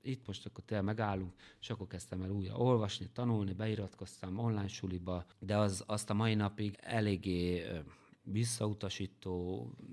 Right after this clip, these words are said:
nem, nem is az, nem is ez a jó szó rá, hanem így nem tudom hova tenni, hogy emberek egyszerűen hogy ítélkezhetnek bajtársaik fölött, hogy, hogy ilyen, érted, neked tartalék, meg behatárolják, hogy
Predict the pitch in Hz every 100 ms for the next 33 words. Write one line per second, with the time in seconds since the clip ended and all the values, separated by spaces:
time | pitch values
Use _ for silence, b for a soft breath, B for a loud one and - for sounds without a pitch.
0 | - - 113 131 135 131 135 - 117 120
1 | 156 - 117 113 113 107 120 110 110 113
2 | 113 110 B B B 185 - 135 143 123
3 | 120 120 113 113 113 104 101 110 - 110
4 | 104 104 123 107 104 92 101 95 - 90
5 | 101 95 95 90 85 92 92 90 - 95
6 | 90 - 90 - B B B B - 98
7 | 101 95 92 - - 131 98 - 98 95
8 | - 90 - 92 90 92 87 87 90 92
9 | 90 90 87 85 85 104